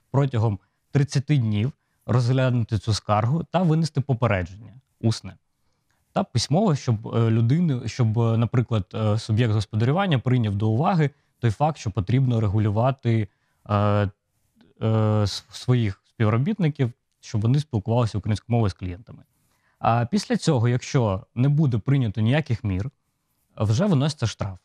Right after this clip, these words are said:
від двохста до чотирьохста неоподаткованих мінімумів доходів громадян. Це від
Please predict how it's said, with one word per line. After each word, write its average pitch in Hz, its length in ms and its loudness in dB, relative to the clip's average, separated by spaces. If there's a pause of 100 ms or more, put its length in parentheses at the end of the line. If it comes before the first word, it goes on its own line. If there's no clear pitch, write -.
(260)
від 120 160 2
двохста 131 380 -2
до 139 180 2
чотирьохста 110 520 -2
неоподаткованих 107 760 -2
мінімумів 135 300 0
доходів 101 320 -2
громадян. 90 480 -10
Це 120 240 0
від 113 300 0